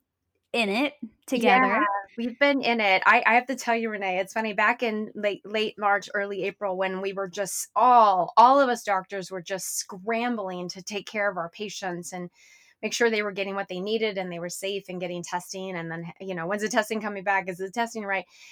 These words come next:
Speaker 2: You know, I remember running out of my home office and seeing my daughter Zoe and going, "Don't be a doctor. Oh my God, just don't ever be a doctor." <laughs> I, I don't feel like that anymore, but it was, it was a little bit touch and go <laughs> in terms of my, you know, my sleep and my sanity, but, um,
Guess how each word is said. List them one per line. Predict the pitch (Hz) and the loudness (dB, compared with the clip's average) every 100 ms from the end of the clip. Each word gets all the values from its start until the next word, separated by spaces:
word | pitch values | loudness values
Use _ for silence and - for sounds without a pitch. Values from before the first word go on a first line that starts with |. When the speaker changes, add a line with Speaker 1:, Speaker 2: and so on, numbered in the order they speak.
| - _ | -20 _
Speaker 2:
You | 226 | 4
know, | |
I | 214 | 4
remember | 226 247 233 | 6 4 6
running | 220 220 | 2 2
out | 220 | -2
of | 196 | -2
my | 185 | -2
home | 180 214 196 | -4 -4 0
office | 196 196 190 | 0 0 -4
and | 190 180 | -4 -8
seeing | 214 208 | -8 -6
my | 175 | -6
daughter | 180 185 185 | -4 -4 -4
Zoe | 180 190 196 | -4 -4 -4
and | 180 | -4
going, | 185 180 185 | -2 0 10
"Don't | 254 | 10
be | 294 | 12
a | 302 | 8
doctor. | 330 240 - 247 | 12 10 12 8
Oh | 226 | 10
my | 233 | 8
God, | 220 214 | 8 8
just | 233 - | 6 6
don't | 233 226 | 6 6
ever | 226 220 | 2 4
be | 349 | 2
a | 262 | 8
doctor." | 349 - - | 8 10 8
<laughs> | - 370 466 - 453 - 415 784 - - - 784 762 | 10 10 8 6 4 8 8 8 4 -4 -8 -2 6
I, | 523 523 392 392 | 10 10 10 10
I | 392 | 12
don't | 508 453 | 12 8
feel | 453 | 6
like | 440 440 | 6 8
that | 415 415 | 8 8
anymore, | 392 330 320 269 | 6 6 6 6
but | 254 | 8
it | 277 | 8
was, | 311 311 | 8 2
it | - 302 | 2 4
was | 359 | 4
a | 415 370 | 4 2
little | 359 392 | 4 4
bit | 370 339 - | 6 6 6
touch | 302 262 | -2 0
and | 302 | 2
go | 269 285 381 - | 6 8 8 8
<laughs> | 370 | 8
in | 359 | 8
terms | 349 349 330 | 10 10 10
of | 403 - | 6 6
my, | 277 320 - 349 - 392 - - - - 587 | 6 6 6 4 6 2 4 0 2 0 4
you | 349 | 8
know, | 285 | 8
my | 247 202 | 8 4
sleep | - 285 320 294 269 | 4 -2 0 0 0
and | 208 | -2
my | 196 214 | 0 0
sanity, | 269 269 254 240 233 | 2 2 2 0 -2
but, | 220 196 175 208 | 2 6 6 4
um, | 202 | 0